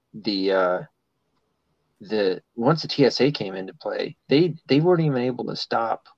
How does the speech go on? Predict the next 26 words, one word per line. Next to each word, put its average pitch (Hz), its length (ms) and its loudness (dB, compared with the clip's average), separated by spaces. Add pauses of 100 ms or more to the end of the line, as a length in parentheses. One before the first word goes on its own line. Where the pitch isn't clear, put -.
(240)
the 101 540 -4 (120)
fucking 123 260 -6
shoe 143 340 0
guy, - 340 -4 (260)
the 160 60 -12
shoe 147 220 0
bomber - 400 -6 (760)
that 95 260 -4
touched - 240 -2
down 113 180 0
in 98 80 -8
Detroit. - 460 -4 (1600)
Was 131 160 2
it 170 80 2
the 120 60 -6
shoe? 214 560 0
There 156 140 2
was 143 120 2
a 104 60 -8
shoe 220 260 -4
and 208 100 -2
then 151 80 2
there 131 120 0
was 110 100 -6
a - 60 -12
pants - 600 -10